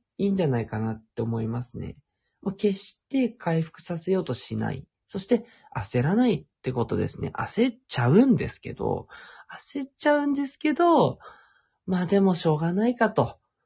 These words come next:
まあもうここ諦めですね。うん、いい意味での諦めをしましょうっていうのが最初お伝えしたいことですね。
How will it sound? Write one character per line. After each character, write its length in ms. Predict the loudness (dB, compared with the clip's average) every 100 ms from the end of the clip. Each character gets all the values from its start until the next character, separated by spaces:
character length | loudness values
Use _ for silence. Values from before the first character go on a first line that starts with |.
| _
ま 120 | 2 4
あ 20 |
も 120 | 2
う 60 | -2
こ 120 | 0
こ 160 | 0 0
諦 380 | -2 2 2 4
め 140 | 4
で 120 | 2
す 140 | 0 -4
ね。 260 | -6 -10 _ _ _ _ 0
う 80 |
ん、 40 | 0 2
い 340 | 2 4 4
い 40 |
意 40 | 4
味 160 | 4 4
で 120 | 2
の 220 | 0 -10 -14
諦 420 | -12 -4 -2 0
め 140 | 0
を 80 | -2
し 160 | -4 -4
ま 160 | -4
し 140 | -6 -6
ょ 140 | -8
う 40 | -8
っ 20 | _ _ _
て 120 | 0 2
い 220 | 2 0
う 60 |
の 120 | -2 -2
が 280 | -2 -4 -8
最 180 | -6
初 140 | -4 -4
お 100 | -6
伝 300 | -6 -6 -4
え 40 |
し 80 | -4
た 120 | -6
い 160 | -6 -8
こ 120 | -8 -8
と 120 | -6
で 100 | -10
す 160 | -2
ね。 220 | 0 0